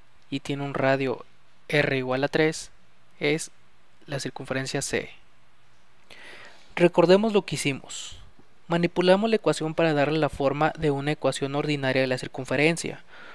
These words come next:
por lo que después de sumar, restar y agrupar los términos, completamos al cuadrado para poder factorizarlos.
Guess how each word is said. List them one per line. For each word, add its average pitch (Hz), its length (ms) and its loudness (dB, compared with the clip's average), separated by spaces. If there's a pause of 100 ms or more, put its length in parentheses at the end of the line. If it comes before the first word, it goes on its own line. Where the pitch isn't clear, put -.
(200)
por 135 160 -4
lo 127 120 0
que 131 120 2
después 139 380 0
de 147 100 2
sumar, 131 500 0 (120)
restar - 640 -4
y 139 100 -4
agrupar 131 440 -4
los 143 180 -4
términos, 151 580 0 (440)
completamos 143 560 -2
al 175 100 0
cuadrado 147 460 2 (160)
para 143 180 4
poder 135 240 -2
factorizarlos. 135 920 -2